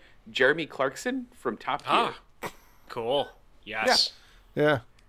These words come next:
Speaker 1: Yeah, the Clarksons owned the rights to Paddington for quite some time, and then eventually they sold it to the toy store Hamleys.
Speaker 3: So wait, like, his ancestors or Jeremy Clarkson himself?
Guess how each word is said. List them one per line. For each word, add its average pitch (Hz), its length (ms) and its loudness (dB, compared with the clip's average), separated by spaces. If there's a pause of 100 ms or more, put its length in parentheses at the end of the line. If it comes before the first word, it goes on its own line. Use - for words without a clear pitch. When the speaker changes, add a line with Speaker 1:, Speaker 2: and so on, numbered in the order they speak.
(180)
Speaker 1:
Yeah, 160 140 -2 (100)
the 151 100 6
Clarksons 160 640 2
owned 147 320 -2
the 151 80 4
rights 143 460 4
to 135 160 2
Paddington 131 560 -2
for 127 220 0
quite 127 300 0
some 131 160 -6
time, 131 280 0
and 113 100 -6
then 117 80 -6
eventually 117 320 -4
they 113 100 -6
sold 117 280 -4
it 117 100 -10
to 120 80 -20
the 117 40 -16
toy 117 220 -2
store 123 240 -4
Hamleys. 113 560 -10 (840)
Speaker 3:
So - 180 4
wait, 147 220 10 (500)
like, 147 240 6
his 135 220 4
ancestors 175 760 6
or 143 160 2
Jeremy 127 360 4
Clarkson 120 400 0
himself? 95 680 -6